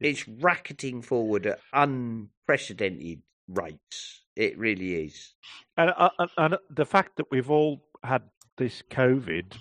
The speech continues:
Speaker 2: uh, it, it, it's brought together the power of, um, uh, uh, bringing together lots and lots of people to investigate things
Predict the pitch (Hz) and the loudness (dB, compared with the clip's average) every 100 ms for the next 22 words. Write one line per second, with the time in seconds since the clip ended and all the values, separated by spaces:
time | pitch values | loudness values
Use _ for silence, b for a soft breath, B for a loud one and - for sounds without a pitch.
0 | - _ _ - - _ - - - - | -20 _ _ -12 -12 _ -12 -10 -14 -14
1 | - 139 - 131 - - 131 131 - 113 | -10 -10 -8 -10 -12 -2 2 2 0 -4
2 | 120 120 104 92 - - - 123 117 110 | 0 2 2 0 -6 -6 -2 2 4 2
3 | 104 107 101 - - - 101 101 95 90 | 0 0 -2 -8 -20 -10 -4 -4 -6 -12
4 | - _ - _ - 127 - - - - | -20 _ -20 _ -18 -18 -16 -16 -16 -20
5 | _ _ 127 135 127 127 123 117 135 123 | _ _ -2 0 -2 -4 -6 0 2 4
6 | 113 113 - - 120 131 - 113 - 156 | 4 2 -4 -6 -2 -2 -2 -6 0 0
7 | - 101 117 104 104 104 139 - 107 104 | 0 -4 -2 -2 0 0 0 0 -2 -2
8 | - 104 87 98 - | -2 -6 -6 -10 -18